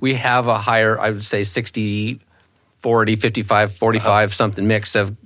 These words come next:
Speaker 1: girls to
Speaker 2: Which is true higher ed writ
Speaker 1: Mm-hmm.
Speaker 2: large for the
Speaker 1: And
Speaker 2: most
Speaker 1: so,
Speaker 2: part,
Speaker 1: but
Speaker 2: yeah.
Speaker 1: I, I just don't know what that, but we're working <laughs> to make sure people realize, no,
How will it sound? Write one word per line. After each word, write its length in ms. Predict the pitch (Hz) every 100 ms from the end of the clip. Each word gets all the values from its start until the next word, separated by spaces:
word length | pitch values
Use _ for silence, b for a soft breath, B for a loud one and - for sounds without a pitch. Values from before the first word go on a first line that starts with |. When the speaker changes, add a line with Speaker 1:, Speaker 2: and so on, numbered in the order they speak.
| - - -
Speaker 1:
girls 320 | 127 120 101
to 240 | 92 98 104
Speaker 2:
Which 180 | 113 110
is 100 | 165
true 320 | - 220 170
higher 320 | 127 131 117
ed 100 | 117
writ 180 | 139 143
Speaker 1:
Mm-hmm. 80 | 127
Speaker 2:
large 340 | 110 101 95 -
for 120 | 104
the 60 | 147
Speaker 1:
And 20 |
Speaker 2:
most 100 | 127
Speaker 1:
so, 120 | - 147
Speaker 2:
part, 120 | 156
Speaker 1:
but 260 | 180 151 127
Speaker 2:
yeah. 40 |
Speaker 1:
I, 160 | 113 107
I 100 | 123
just 320 | 123 135 127
don't 160 | 139 131
know 100 | 127
what 240 | 123 123
that, 220 | 123 117
but 160 | 120 107
we're 260 | 123 139 127
working 520 | 139 170 - - 311
<laughs> 80 | -
to 120 | 170
make 200 | 160 151
sure 240 | - 156 143
people 600 | - 160 156 131 123 113 -
realize, 340 | 165 113 - -
no, 420 | 196 190 139